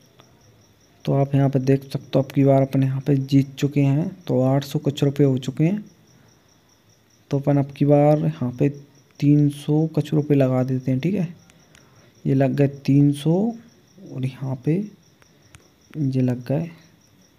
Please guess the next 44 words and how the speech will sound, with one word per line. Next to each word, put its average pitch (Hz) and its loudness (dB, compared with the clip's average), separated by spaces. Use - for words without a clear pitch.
चार 139 2
सौ 139 -2
लगा 120 0
दिए, 127 -2
ठीक 165 -2
है। 208 2
तो 139 -2
अब 135 0
अपन 135 4
देखते 127 2
हैं 143 2
क्या 131 0
आने 123 2
वाला 127 0
है। 175 -4
सबसे - -2
highest 139 -2
अपन 139 2
जीत, 131 2
अपन 143 4
नहीं 135 6
जीते 127 0
यार, 127 0
इसमें 131 -4
क्या 143 -2
हुआ 139 0
था, 160 -4
Color 147 4
से 139 -2
हो 127 2
गया, 127 2
ठीक 165 -2
है। 196 -2
तो - -18
चलो 143 2
यहाँ 143 0
पे 135 -2
King 139 2
मिल 139 0
same 151 4
same 147 0
पत्ते 139 -2
आए 127 -2
थे 185 -10